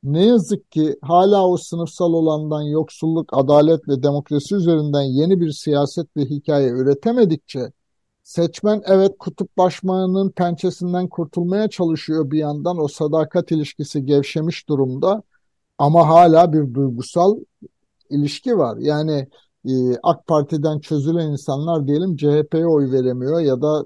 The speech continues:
e, C H P'den çözülen ya da şikayetçi olan insanlar ak Parti'ye oy veremiyor gibi partiler arasında geçiş ya da bloklar arasında yani iktidar blokuyla muhalefet bloku arasında geçiş neredeyse yok denecek kadar az.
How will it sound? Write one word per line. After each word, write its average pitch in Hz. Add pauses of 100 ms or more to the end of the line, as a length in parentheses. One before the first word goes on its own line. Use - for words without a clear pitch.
(120)
e, 131
C 139
H 147
P'den 147
çözülen 143
ya 135
da 139
şikayetçi 139
olan 147
insanlar 143
ak -
Parti'ye 139
oy 143
veremiyor 156
gibi 131 (460)
partiler 170
arasında 170
geçiş 151 (260)
ya 147
da 143
bloklar 180
arasında 143
yani 143
iktidar 156
blokuyla 147
muhalefet 143
bloku 143
arasında 131
geçiş 147 (400)
neredeyse 180
yok 175
denecek 156
kadar 139
az. -